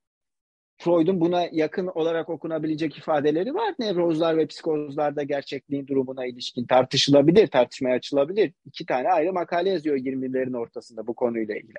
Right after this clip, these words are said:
Ama mesele şu, Freud, Freud nevrotin ve psikotiğin o gerçekte ne yaptığını yazıyor.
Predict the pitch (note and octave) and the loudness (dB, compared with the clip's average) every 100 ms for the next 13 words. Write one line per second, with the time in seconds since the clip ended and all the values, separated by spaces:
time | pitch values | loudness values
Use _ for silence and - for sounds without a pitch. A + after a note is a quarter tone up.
0 | - C#3 A3+ F4 - _ - - - C#3+ | 2 4 6 4 2 _ -20 -10 2 4
1 | F3 F#3 F#3 E3+ C3+ _ _ C#3 C#3+ C#3+ | 6 6 6 4 2 _ _ 4 4 4
2 | - - - D3+ F#3 D4+ - _ _ _ | -8 -16 0 6 8 6 0 _ _ _
3 | - C#3 C#3+ D#3+ - D4 C4 F#3+ - F#3 | -2 2 4 2 2 -2 -2 -4 -4 -2
4 | F3+ C4+ G#3+ D#3+ D#3+ - - - F3 C#3+ | -2 -2 0 0 -2 -4 -6 -2 0 2
5 | F3 F#3 - B2 G#2+ G2+ G2 | 2 0 -4 -12 -12 -16 -20